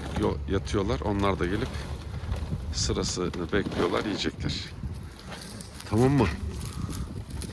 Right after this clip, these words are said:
Sen doydun mu? Hadi afiyet olsun. Bu bölgedeki çocuklarımızın da mamalarını uzun bir hat çektik. Şimdi karınlarını doyuruyorlar. Uygun yerlere yedeklemeleri de yaptık.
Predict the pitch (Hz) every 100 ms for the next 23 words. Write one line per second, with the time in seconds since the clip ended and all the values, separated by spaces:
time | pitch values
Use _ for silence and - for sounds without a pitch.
0 | - - - - 117 127 127 147 139 95
1 | - - - - - - - - - -
2 | - 101 95 95 85 90 78 73 - -
3 | - - - - - - - - - -
4 | - - - - - - - - - -
5 | - 120 120 120 123 120 - - 107 113
6 | 117 113 107 107 104 87 - - - -
7 | 101 101 98 107 98 - - 69 95 107
8 | 104 90 107 - 92 - - - - -
9 | - - - - - - - - 95 95
10 | - 107 107 110 107 107 104 107 113 -
11 | - - - - - - - - 120 107
12 | 113 113 107 104 101 101 104 110 110 110
13 | 107 104 95 95 98 -